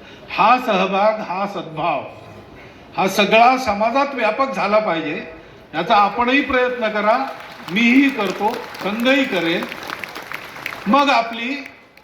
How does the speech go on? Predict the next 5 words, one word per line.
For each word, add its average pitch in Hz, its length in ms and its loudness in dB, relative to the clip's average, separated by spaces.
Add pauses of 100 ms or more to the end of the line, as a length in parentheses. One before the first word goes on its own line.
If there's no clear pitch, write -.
(100)
धर्माच्या 208 540 -2
रक्षणाची 175 680 -2 (680)
किंवा 196 340 4
देशाच्या 185 540 2
उन्नतीची 180 760 0